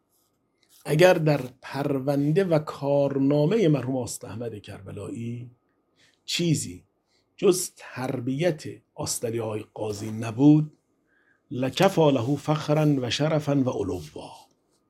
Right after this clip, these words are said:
در همین مکاتبات، چنانچه خواهیم دید، در مواردی مرحوم آست احمد به کنایه،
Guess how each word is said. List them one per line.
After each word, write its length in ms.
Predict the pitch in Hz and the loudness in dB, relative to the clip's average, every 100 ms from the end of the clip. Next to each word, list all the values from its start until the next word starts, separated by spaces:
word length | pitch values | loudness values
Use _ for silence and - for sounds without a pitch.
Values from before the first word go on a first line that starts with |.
| _ _ _ _ _ _ _ _ _ _ _ _ _ _ - _ _ _ _ _ _ _ _ _ _ _ | _ _ _ _ _ _ _ _ _ _ _ _ _ _ -20 _ _ _ _ _ _ _ _ _ _ _
در 160 | 185 185 | 4 6
همین 340 | 214 269 175 | 8 8 8
مکاتبات، 840 | 156 143 135 127 139 127 - - _ _ _ _ _ _ _ | 2 0 -4 -2 -2 -2 -4 -16 _ _ _ _ _ _ _
چنانچه 380 | - 147 135 131 | 0 4 4 2
خواهیم 400 | 120 110 113 110 | -4 -4 -6 -4
دید، 340 | 123 151 156 - _ _ _ _ _ _ _ _ _ 143 | 2 2 2 -6 _ _ _ _ _ _ _ _ _ -2
در 180 | 139 143 | 2 2
مواردی 960 | 143 143 139 151 156 233 175 - - _ _ _ _ _ _ - | 4 2 6 6 8 6 4 0 -12 _ _ _ _ _ _ -10
مرحوم 240 | 110 123 | -6 -4
آست 240 | 110 - | -4 -6
احمد 480 | 120 101 135 147 139 | -6 -2 0 0 2
به 100 | 147 | 2
کنایه، 720 | 170 165 160 143 123 117 104 | 4 4 4 4 2 -2 -6